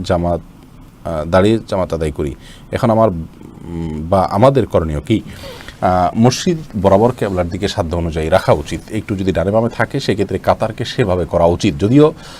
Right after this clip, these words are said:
আহ, মসজিদে বা যে কোনো জায়গায় আপনি নামাজ আদায় করার ক্ষেত্রে ফিফটি প্লাস পার্সেন্ট কেবলার দিকে যখন থাকবেন, তখন আপনার নামাজ হয়ে যাবে। কিন্তু ইচ্ছাকৃতভাবে, আহ, কেবলার দিকে ফিরে সালাত আদায় করার বিষয়টাতে যেন ত্রুটি না হয়, সেজন্য,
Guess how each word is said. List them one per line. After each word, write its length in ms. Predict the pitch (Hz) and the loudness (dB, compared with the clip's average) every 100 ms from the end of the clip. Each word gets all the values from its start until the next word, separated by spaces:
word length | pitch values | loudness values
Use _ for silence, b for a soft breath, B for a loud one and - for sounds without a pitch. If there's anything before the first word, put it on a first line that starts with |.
| B | B
আহ, 640 | - 80 78 78 78 - 98 | 0 2 4 2 0 -2 -2
মসজিদে 680 | 107 - 139 131 135 135 135 - - | -2 -2 -6 -2 -2 -2 -6 -12 -6
বা 200 | 95 92 | 0 2
যে 140 | 98 | 2
কোনো 220 | - 190 113 | 2 0 0
জায়গায় 280 | 82 76 | -2 -2
আপনি 180 | 73 87 | -4 -4
নামাজ 260 | 85 104 107 | 0 0 0
আদায় 180 | 101 98 | 0 0
করার 180 | 113 | -2
ক্ষেত্রে 460 | 117 113 127 131 139 - | -4 -6 -4 -4 -6 -4
ফিফটি 420 | 123 - - 156 | -6 -6 -6 -6
প্লাস 340 | - 123 127 | 0 0 0
পার্সেন্ট 420 | - - - 156 151 | -2 -4 -4 -6 -6
কেবলার 280 | 92 85 | -4 -4
দিকে 180 | 82 82 | -4 -6
যখন 260 | 78 - 82 | -6 -8 -6
থাকবেন, 360 | 104 92 - - | -4 -4 -8 -6
তখন 280 | - - 104 123 - | -4 -4 -4 -8 -10
আপনার 260 | 82 - 76 78 | -10 -6 -8 -4
নামাজ 300 | 85 123 - | 2 2 2
হয়ে 160 | 82 71 | -6 -6
যাবে। 220 | 67 - - B B B B - | -8 -12 -16 B B B B -2
কিন্তু 500 | 120 131 107 139 180 - | 0 4 4 4 0 -4
ইচ্ছাকৃতভাবে, 760 | - 165 147 131 120 123 123 B B B B - | 0 0 -2 -2 2 2 0 B B B B -8
আহ, 200 | 82 80 - - - - - - - | -6 -6 -12 -18 -20 -20 -20 -18 2
কেবলার 680 | 123 117 117 113 113 98 | 4 6 8 8 8 4
দিকে 300 | 101 113 147 143 - - | 0 2 2 2 -4 -16
ফিরে 320 | - 117 107 | 0 2 2
সালাত 280 | - 92 92 | 0 0 0
আদায় 160 | 90 | -2
করার 180 | 87 95 | 0 0
বিষয়টাতে 440 | 85 - 117 113 107 | -2 -4 -6 -4 -6
যেন 180 | 107 | -6
ত্রুটি 340 | 98 - 151 160 | -4 -4 0 0
না 100 | 80 | 0
হয়, 220 | 69 71 | -4 -4
সেজন্য, 440 | - 101 143 107 | -2 0 0 -2